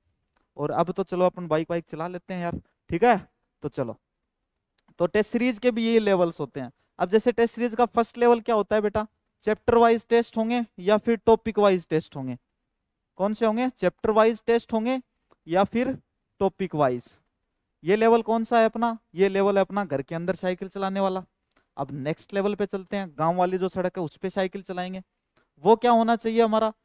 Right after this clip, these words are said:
कि तीन चैप्टर, तीन चैप्टर या फिर चार चैप्टर का एक साथ टेस्ट हो। ये कौन सी हो गई अपनी भाई?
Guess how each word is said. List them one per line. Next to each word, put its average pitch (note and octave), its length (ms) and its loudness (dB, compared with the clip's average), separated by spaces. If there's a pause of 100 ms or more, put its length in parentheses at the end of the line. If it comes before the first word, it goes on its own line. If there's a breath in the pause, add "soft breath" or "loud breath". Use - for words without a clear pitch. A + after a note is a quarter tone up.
(200)
कि A3 80 -6
तीन A#3 300 -2
चैप्टर, B3 440 0 (2750)
तीन G3+ 220 -2
चैप्टर A#3+ 480 -2 (420)
या F3 200 2
फिर G#3+ 320 -2 (320)
चार E3+ 300 2
चैप्टर G#3 440 -4 (960)
का E3+ 80 -2
एक F#3 180 -2
साथ G3 260 -2
टेस्ट F#3 280 -6
हो। F#3 120 -6 (1700)
ये G3 100 0
कौन A3 200 0
सी B3 120 2
हो A#3+ 60 2
गई A#3+ 100 4
अपनी A#3+ 240 2
भाई? G#3+ 260 4